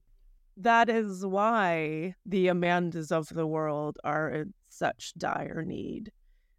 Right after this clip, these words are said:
The work that she does is so important. I have such a humble respect for people that do hospice work.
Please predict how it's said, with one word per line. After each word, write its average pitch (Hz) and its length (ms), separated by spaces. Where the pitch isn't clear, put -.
The 208 100
work 185 460
that - 160
she 180 200
does 156 800
is 160 200
so 165 400
important. 156 720
I 180 120
have 175 260
such - 1120
a - 280
humble 165 500
respect - 520
for - 140
people 175 380
that - 180
do 156 220
hospice - 580
work. - 420